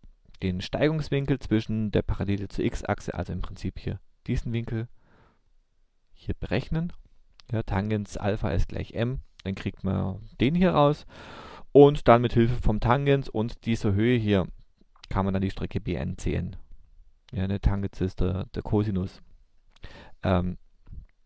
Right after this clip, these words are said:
kann man dann diese Strecke hier berechnen. Aber ich nehme jetzt trotzdem hier den Pythagoras. Also, nochmal.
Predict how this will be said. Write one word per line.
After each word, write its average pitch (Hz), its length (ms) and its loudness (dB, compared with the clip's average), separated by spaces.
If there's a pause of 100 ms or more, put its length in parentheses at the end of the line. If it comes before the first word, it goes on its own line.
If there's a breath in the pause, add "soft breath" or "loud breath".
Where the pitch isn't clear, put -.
(360)
kann 104 160 2
man 98 60 2
dann 95 100 0
diese 95 240 -6
Strecke 95 300 -4
hier 95 100 0
berechnen. - 460 -8 (380)
Aber 135 160 6
ich 123 120 -2
nehme 107 160 0
jetzt - 100 -4
trotzdem 98 280 -2
hier 98 100 2
den 95 120 -2
Pythagoras. 92 680 -4 (2750 loud breath)
Also, 165 440 6 (1400)
nochmal. 120 880 0